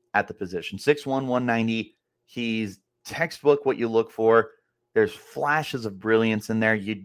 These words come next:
you're just waiting for him to put it all together, because I think when he finally does put it all together,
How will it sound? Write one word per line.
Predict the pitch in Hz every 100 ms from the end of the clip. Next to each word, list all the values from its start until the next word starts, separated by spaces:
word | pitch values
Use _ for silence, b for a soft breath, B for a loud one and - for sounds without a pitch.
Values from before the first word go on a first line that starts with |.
| -
you're | 143
just | 113 139
waiting | 127 156 185 185
for | 160
him | 131 123
to |
put | 104 - 120
it | 104
all | 101
together, | 98 95 92
because | 90 92 101
I | 110
think | 139 151
when | 160
he | 135 123
finally | - 117 120 117 107
does | 104 104
put | - 101
it | 95
all | 98
together, | 92 101 101 95